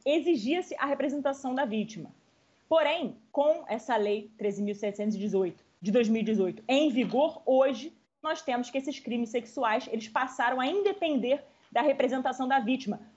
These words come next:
o que significa dizer que qualquer um que tenha conhecimento do fato delituoso, ele não só pode, como ele deve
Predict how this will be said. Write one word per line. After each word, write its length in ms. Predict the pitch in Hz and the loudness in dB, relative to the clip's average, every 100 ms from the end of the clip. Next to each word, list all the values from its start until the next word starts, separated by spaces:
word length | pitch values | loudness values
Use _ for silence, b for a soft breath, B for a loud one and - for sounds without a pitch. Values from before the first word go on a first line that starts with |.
| _ | _
o 120 | - 277 | -2 2
que 120 | 359 | 4
significa 520 | 381 320 311 285 277 | 4 2 2 0 0
dizer 540 | 262 311 214 240 - - _ | 0 0 2 2 0 -12 _
que 100 | - | -4
qualquer 520 | 294 359 311 370 359 370 | 0 2 2 2 2 4
um 240 | 311 - | 2 0
que 120 | - | -4
tenha 300 | - 285 302 | -2 0 0
conhecimento 640 | 302 330 392 - 320 294 226 | 0 0 0 -4 -4 -4 -2
do 100 | 269 | -4
fato 380 | - - - | 0 0 0
delituoso, 580 | 294 285 294 220 277 320 | -2 -2 0 4 4 4
ele 120 | 262 | 0
não 180 | 269 359 | 0 -2
só 220 | - 381 | -4 -6
pode, 320 | - 269 330 - | -2 -2 -2 -2
como 160 | 311 | -2
ele 160 | 349 294 | 0 0
deve 580 | 175 262 349 254 180 | 2 2 2 0 -8